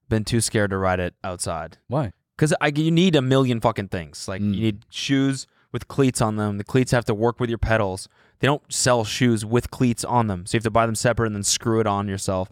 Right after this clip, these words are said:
Speaker 2: Oh, interesting.
Speaker 1: A whole bunch of shit that you gotta, like, figure out before you start.
Speaker 2: Wait, wait, wait. When you say screw it on, like,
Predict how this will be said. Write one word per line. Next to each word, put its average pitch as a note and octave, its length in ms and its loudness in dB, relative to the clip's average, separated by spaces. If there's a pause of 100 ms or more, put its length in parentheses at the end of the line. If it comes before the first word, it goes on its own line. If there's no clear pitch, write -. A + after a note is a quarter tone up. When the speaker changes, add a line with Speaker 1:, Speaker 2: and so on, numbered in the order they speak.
Speaker 2:
Oh, F3+ 180 4
interesting. F#3 300 -2
Speaker 1:
A - 100 2
whole G3+ 40 4
bunch G3 160 4
of C3+ 60 0
shit C#3+ 220 2
that G#2+ 60 -4
you A#2+ 80 2
gotta, A2+ 140 4
like, G#2 160 2
figure A2+ 320 2
out G#2 140 0
before G2+ 280 -6
you F#2 80 -6
start. F2+ 320 -8 (540)
Speaker 2:
Wait, D3 120 6
wait, C#3 180 6
wait. A2 260 4 (380)
When A2 140 2
you A#2+ 60 4
say A2+ 160 2
screw G#2+ 340 2
it G2 60 4
on, F2+ 380 0 (280)
like, F2 280 -2